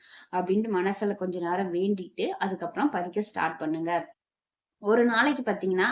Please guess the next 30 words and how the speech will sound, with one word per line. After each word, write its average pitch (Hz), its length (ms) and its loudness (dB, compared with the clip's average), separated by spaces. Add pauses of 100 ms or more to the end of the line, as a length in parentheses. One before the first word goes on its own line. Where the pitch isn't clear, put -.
அஞ்சு 233 320 2
மணி 214 200 4
நேரம் 208 320 4
முதல் 196 280 0 (280)
அதுக்கு 208 320 4
மேல 220 300 6
உங்களால 208 320 6
எவ்வளவு 214 300 4
நேரம் 202 220 2
முடியுமோ, 180 320 -2
அவ்வளவு 196 280 2
நேரம் 190 180 4
வந்து 175 240 2
படிக்கலாம். 175 520 2 (560)
படிக்கிறப்ப 262 580 6
வந்து, 202 320 4 (440)
அ, 220 140 2
ஒரு, 240 400 6
ஒரு 294 240 8
மணி 302 200 6
நேரம் 247 380 6
ஒரு 220 160 6
சப்ஜெக்ட் 214 520 2
அப்படின்னு 202 320 6
வந்து 202 400 4
டைம் 208 300 4
போட்டு 185 260 0
வந்து 196 260 2
படிங்க. 175 340 0 (260)
ஏன்னா, 240 240 4